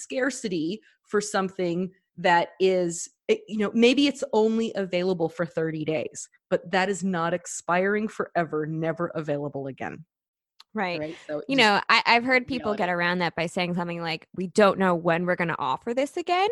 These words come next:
Speaker 2: which is fine. And, and when we do, the price will be higher. That's fine too. But telling me
Speaker 1: Mm-hmm.
Speaker 2: the deal is expiring forever, you're never gonna be able to get this again. And it's like,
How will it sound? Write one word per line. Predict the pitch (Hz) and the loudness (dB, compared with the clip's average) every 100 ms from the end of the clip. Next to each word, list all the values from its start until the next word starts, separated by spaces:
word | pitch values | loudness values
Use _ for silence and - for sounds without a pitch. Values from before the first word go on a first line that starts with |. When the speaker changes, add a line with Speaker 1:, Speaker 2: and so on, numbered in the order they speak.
| 508 _ _ - | -4 _ _ -2
Speaker 2:
which | 247 240 | -2 -2
is | - | -2
fine. | 190 156 185 294 285 | 2 2 0 -2 -2
And, | 220 208 - | 2 4 6
and | 214 | 8
when | 202 214 208 | 8 6 4
we | 202 | 2
do, | - 196 | 0 -2
the | 208 | -2
price | - 180 180 - | -2 -2 -2 -4
will | |
be | 175 170 | -6 -6
higher. | 175 151 165 294 - _ - | -6 -4 -4 -4 -8 _ -4
That's | 131 147 - | -4 -4 0
fine | 175 170 175 | 2 2 0
too. | 160 160 180 339 - - - | -4 -2 0 0 -4 -14 -6
But | 233 | -4
telling | 226 220 269 | 0 0 2
me | 330 330 | 0 -2
Speaker 1:
Mm-hmm. | |
Speaker 2:
the | 285 | 0
deal | 202 214 | 0 0
is | 214 | -2
expiring | 185 - - 160 165 190 190 | -4 -8 -4 -2 0 -2 -4
forever, | - 160 165 190 202 | -6 -8 -6 -4 -4
you're | 175 | -2
never | 165 160 175 | -4 -4 -4
gonna | 180 175 | -4 -2
be | 165 | -2
able | 160 156 | -4 -6
to | 151 | -6
get | - - | -6 -6
this | 202 254 | -6 -4
again. | 262 277 277 | 0 0 0
And | 208 | -2
it's | 175 - | -4 -4
like, | 160 | -4